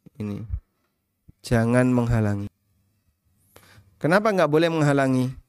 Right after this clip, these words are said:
Dia punya hak dari lahan ini. Maka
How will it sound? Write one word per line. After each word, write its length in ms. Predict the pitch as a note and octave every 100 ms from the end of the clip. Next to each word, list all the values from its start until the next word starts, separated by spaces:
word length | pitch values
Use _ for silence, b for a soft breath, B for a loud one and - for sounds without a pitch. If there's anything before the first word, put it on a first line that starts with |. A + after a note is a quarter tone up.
| _
Dia 240 | - G#3+ C4+
punya 240 | C4 G#3
hak 120 | D3 - _ _ _ _ _ _ _ -
dari 240 | C3 D3
lahan 340 | E3+ D3 B2+ G#2+
ini. 60 | _ _ _ _ _ _ _
Maka 480 | A#2+ C3 F#3 G3+ -